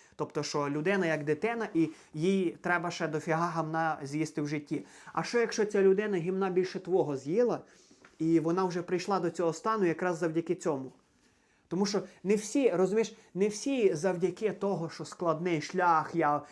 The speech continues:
ми жили бідно, я був тру, зараз я весь такий дорослий, серйозний і успішний.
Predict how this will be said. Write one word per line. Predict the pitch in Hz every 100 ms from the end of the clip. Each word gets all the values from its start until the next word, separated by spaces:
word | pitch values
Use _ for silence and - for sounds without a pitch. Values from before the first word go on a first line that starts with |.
| -
ми | 180 196 170
жили | 190 175 180
бідно, | 170 214 202 170 156
я | 160 160
був | 147 160 156
тру, | 190 185 180 151 - -
зараз | 143 180 170 165 -
я | 156
весь | 160 160
такий | 165 151 165
дорослий, | 147 151 165 165 165 147
серйозний | - 156 151 147 147
і | 143
успішний. | 139 196 202 196 139